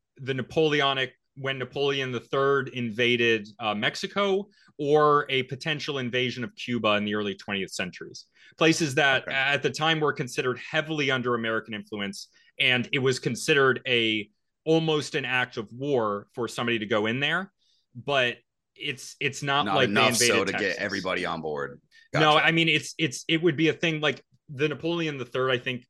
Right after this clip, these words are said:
Speaker 1: example of him invading Mexico is, is very good
Speaker 2: Yeah.
Speaker 1: because they invaded Mexico during the American Civil War. And so America wasn't able to respond. But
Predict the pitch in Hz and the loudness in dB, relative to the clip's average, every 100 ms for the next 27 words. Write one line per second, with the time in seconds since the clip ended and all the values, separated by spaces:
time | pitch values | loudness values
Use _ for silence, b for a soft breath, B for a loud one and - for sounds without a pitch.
0 | - 110 127 123 147 123 135 123 117 117 | -14 -4 -2 0 0 0 -2 -2 0 0
1 | 113 110 107 120 - - 139 120 107 - | 0 -4 -6 -4 -4 -4 0 0 -2 -6
2 | 107 120 117 110 120 127 127 143 113 - | -2 2 2 2 2 2 -2 0 0 -2
3 | b b b b 147 143 139 143 170 185 | b b b b 2 2 4 4 6 4
4 | 156 147 - 123 120 107 101 - - _ | 2 0 0 0 0 0 -2 -8 -20 _
5 | - 117 156 156 135 117 104 - 127 127 | -16 -2 0 2 0 -4 -8 -8 -4 0
6 | 127 120 120 104 123 107 98 107 85 - | 0 0 -4 -10 -8 -6 -2 -2 -4 -8
7 | B B 123 120 127 117 113 - 113 113 | B B -6 -2 2 2 0 -8 -2 2
8 | 120 120 123 127 131 123 117 120 113 - | 2 2 2 0 0 -2 0 -2 -4 -4
9 | 123 117 113 110 107 - 160 95 87 _ | -4 -2 -4 -8 -8 -2 0 0 -6 _
10 | _ _ - 120 | _ _ 0 0